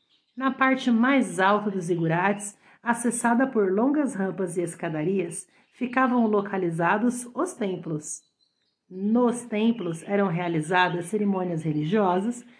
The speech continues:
que consistiam em orações, sacrifícios de animais e oferenda aos deuses. Os zigurates também serviam como depósito para armazenar cereais e como ponto de observação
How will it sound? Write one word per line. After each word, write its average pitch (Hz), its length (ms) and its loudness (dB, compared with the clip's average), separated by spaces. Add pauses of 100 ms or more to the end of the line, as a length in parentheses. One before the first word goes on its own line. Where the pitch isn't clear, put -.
(160)
que 294 140 -14
consistiam 285 760 0
em 160 160 2
orações, 208 760 -2 (160)
sacrifícios 254 760 -2
de 202 80 -2
animais 185 680 -2 (200)
e 240 120 2
oferenda 240 500 2
aos 254 140 2
deuses. 165 580 -2 (640)
Os 349 160 -6
zigurates 208 720 -2
também 233 320 2
serviam 214 540 2
como 220 260 0
depósito 220 800 0 (260)
para 214 220 2
armazenar 190 640 2
cereais 226 720 -2 (180)
e - 60 -14
como 240 420 0
ponto 285 380 2
de 254 100 0
observação 220 920 -2